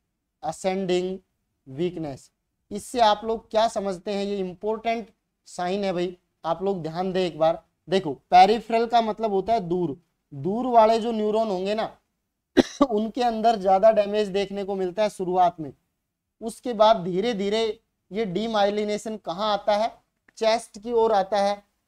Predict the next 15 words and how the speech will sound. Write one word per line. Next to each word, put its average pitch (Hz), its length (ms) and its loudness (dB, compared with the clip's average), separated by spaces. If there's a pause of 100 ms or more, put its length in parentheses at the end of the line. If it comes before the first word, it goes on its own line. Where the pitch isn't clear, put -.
सेंटर 208 520 -4
की 226 160 -6
ओर 208 180 4
आता 156 260 0
है। 139 140 -12 (320)
तो 233 60 -6
सबसे 214 420 -2
पहले 196 360 0
जो 233 140 0
वीकनेस 208 560 -6
स्टार्ट 208 400 0
होगी 175 260 -2
ना, 202 140 -4 (440)
वो 185 140 0
आपके 214 480 2